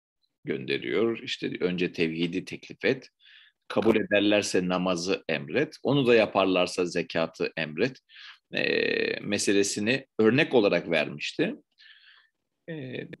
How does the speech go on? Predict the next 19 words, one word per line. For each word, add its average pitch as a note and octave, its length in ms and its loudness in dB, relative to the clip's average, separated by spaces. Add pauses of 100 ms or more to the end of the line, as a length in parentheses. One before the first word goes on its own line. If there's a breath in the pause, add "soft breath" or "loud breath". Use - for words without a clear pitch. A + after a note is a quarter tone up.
(180)
bunun A2+ 500 0 (140)
davet G#2 460 4
zincirinde G#2 720 0
bir G2 80 4
sıralama F#2+ 540 2
takip - 400 0
edildiğini, D#2+ 640 -4
fakat C#3+ 420 0
pratikte B2+ 460 2
hayatın A#2 440 2
içine G2+ 280 -6
girdiğimiz G2 640 -6
zaman, F2+ 320 -8 (840 soft breath)
e, F2+ 300 -2
bu B2 120 2
dairelerin G2+ 600 4 (140)
iki A2+ 140 2
olduğuna G2 400 4
yönelik. D2+ 440 -2